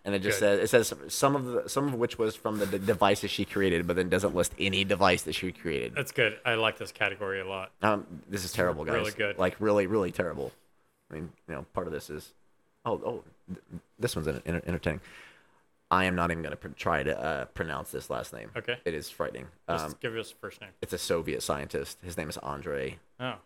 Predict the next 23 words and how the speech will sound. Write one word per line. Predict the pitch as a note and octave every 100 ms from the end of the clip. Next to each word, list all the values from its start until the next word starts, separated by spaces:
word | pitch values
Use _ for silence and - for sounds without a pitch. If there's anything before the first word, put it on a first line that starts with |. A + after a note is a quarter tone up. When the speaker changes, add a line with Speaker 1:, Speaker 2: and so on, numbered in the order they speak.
| -
Speaker 1:
Uh, | E2 D2 C2 A#1 D#2+
Z-, | C#2 C#2
Speaker 2:
We'll | A#2
call | - A2
him | G#2
Agassi. | G2+ F#2+ - C2+ D2+
Speaker 1:
Zin-, | E2 D#2 D#2+ D2 - - _ _ _ _ A2+
Speaker 2:
No. | A#2 _ - -
Zinkowski? | B2+ F#3 D3+ D#3 A3+ - B2 B2
Speaker 1:
Zin-, | F#2 F2+ -
yeah, | F#2 D2 A2
yeah, | B2
Speaker 2:
Wait. | A#2+ A#2+
Speaker 1:
Zinkowski. | C3 B2+ F#2+ F2
I |
like | G#2 G2
that, | F2 C#3
Speaker 2:
Wait | D3 C#3
a |
Speaker 1:
Zinkowski. | C3+ C3+
Speaker 2:
minute. | C#3 C#3 C3 -
Speaker 1:
Anyway, | D#3 C#3+ B2+ - - - - - G#2+
uh, | A#2 A2+ A#2+